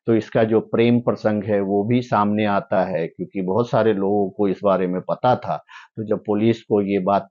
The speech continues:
पता चलती है तो पुलिस जो है फौरन समझ जाती है कि इसमें कुछ ना कुछ गड़बड़ है, और पुलिस जो है संध्या, अ, संतोष शर्मा को कुछ ना कहते हुए पुलिस जो है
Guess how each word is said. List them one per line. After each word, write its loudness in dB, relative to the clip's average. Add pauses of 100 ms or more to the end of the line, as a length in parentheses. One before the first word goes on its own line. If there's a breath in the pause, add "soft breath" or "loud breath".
पता 0
चलती -2
है -4
तो -6
पुलिस -6
जो -4
है -4
फौरन 0
समझ -2
जाती 0
है -4
कि -4
इसमें -6
कुछ -8
ना -4
कुछ -4
गड़बड़ 0 (100)
है, -2 (380 loud breath)
और 2
पुलिस 2
जो 2
है -2
संध्या, 0 (520 loud breath)
अ, 2
संतोष 0
शर्मा 2
को -4
कुछ -6
ना 2
कहते 0
हुए 2
पुलिस 0
जो 0
है -2